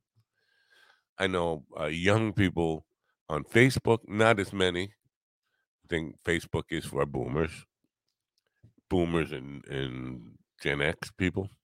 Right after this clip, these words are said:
uh, primarily. But there are some young people on there. I don't see any young people on Twitter. So, for what it's worth, I don't, I don't think he's influencing the next generation in any way over there.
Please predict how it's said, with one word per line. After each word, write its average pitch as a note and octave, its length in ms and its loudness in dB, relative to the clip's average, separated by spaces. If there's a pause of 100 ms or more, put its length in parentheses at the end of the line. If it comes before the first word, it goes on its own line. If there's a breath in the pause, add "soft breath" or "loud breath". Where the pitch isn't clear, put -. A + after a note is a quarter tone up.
(1000 soft breath)
uh, D2+ 520 2 (320)
primarily. D#2+ 640 0
But - 160 -6
there G2+ 160 6
are G#2+ 120 8
some F2 220 -4
young D2+ 160 0
people D2+ 260 -6
on D2 120 -4
there. D2 120 -6
I B2 160 4
don't A2 200 2
see C#2 240 -8
any D2 260 -6
young B1 220 -14
people - 420 -20 (680)
on B1+ 180 -10
Twitter. A#1+ 340 -12 (1800)
So, - 260 -10 (920 soft breath)
for D#2+ 140 -6
what E2+ 180 6
it's - 180 -4
worth, D2+ 360 4
I C#2+ 140 6
don't, E2 320 4
I F2+ 160 6
don't F#2+ 180 2
think F2 200 -2
he's D2+ 340 -8 (140)
influencing D#2 640 -2
the C2+ 80 -4
next C#2+ 300 -4
generation B1+ 760 -4
in C2 160 -14
any C#2+ 220 -10
way B1+ 280 -6
over G1+ 240 -4
there. G1+ 280 -2